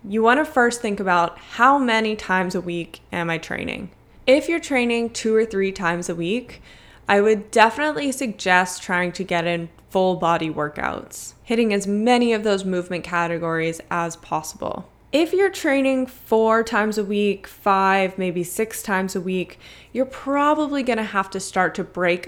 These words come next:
up upper and lower body movements or do some body part splits. The reason being is that you wanna give your muscles enough time to recover, and if you're trying to hit five full body workouts a week, likely your muscle groups haven't properly recovered by the time you're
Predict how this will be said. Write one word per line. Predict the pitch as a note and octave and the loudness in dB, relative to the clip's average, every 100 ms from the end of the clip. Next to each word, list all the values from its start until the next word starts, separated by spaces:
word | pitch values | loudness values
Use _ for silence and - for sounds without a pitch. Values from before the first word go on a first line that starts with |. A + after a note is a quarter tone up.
| - | 2
up | F3+ G#3 - - - | 4 4 0 -2 4
upper | G#3 G#3 G#3+ | 4 4 0
and | G3+ | 0
lower | F#3+ F#3 F#3 | 2 2 2
body | F3 F3 F3+ | 4 2 0
movements | F3 E3+ E3+ E3+ E3 | -4 -4 -4 -4 -6
or | E3 | -8
do | E3+ E3+ | -6 -6
some | F3 | -8
body | E3+ D#3 D#3 D#3+ | -2 -2 -2 -4
part | - D#3 - | -6 -6 -6
splits. | - - D#3 C#3+ - - - - - | -12 -8 -4 -4 -4 -10 -14 -14 -6
The | - A3+ | -2 0
reason | B3 C#4+ C4+ A#3 | 2 0 0 0
being | A#3 A3+ G#3+ G#3+ | 2 2 2 0
is | G3+ | 0
that | F#3 - | 0 0
you | G#3+ G3 | -2 0
wanna | A3 C#4 | 0 0
give | C#4 C4 | -2 -2
your | B3+ | -2
muscles | A3 F3 F3+ G3 F#3+ | 0 0 -2 -4 -4
enough | F#3 F3 E3+ - | -2 0 0 -2
time | - F3 F3 | -4 -4 -2
to | E3+ E3+ | -6 -6
recover, | D#3 - E3 E3 F3+ A#3 B3 | -8 -4 -4 -2 -2 0 0
and | G3 G3 | 2 0
if | F#3+ | -2
you're | F#3 G#3 | 0 0
trying | B3 D4 D4 C#4 | -2 -6 -4 -2
to | B3 | -4
hit | G#3 F#3+ - | -4 -4 -6
five | - F3+ E3 F3 F3 E3+ | -4 4 4 6 2 -2
full | - F3+ F3 | -2 0 2
body | F3 E3 E3+ E3 | 4 4 2 -2
workouts | D#3+ D#3+ E3+ D#3+ E3+ | -2 0 2 0 -2
a | |
week, | E3 E3+ F#3+ C4 F#3+ | -6 -4 -2 -2 0
likely | G3+ A3 D#4 D#4+ | 2 2 0 -2
your | C4 | 0
muscle | F#3 F#3 G3 | 0 -2 -4
groups | F#3 F3 - | -2 -4 -4
haven't | - F3 F3 - | -2 -2 -2 -4
properly | E3+ D#3+ - D#3+ E3 | -2 0 -2 -4 -4
recovered | D#3 - F3 F3+ B3+ C4 | -6 -6 -4 0 0 0
by | G3 | -2
the | F3+ | -2
time | E3+ - E3+ E3+ | -4 -4 -4 -4
you're | E3 | -6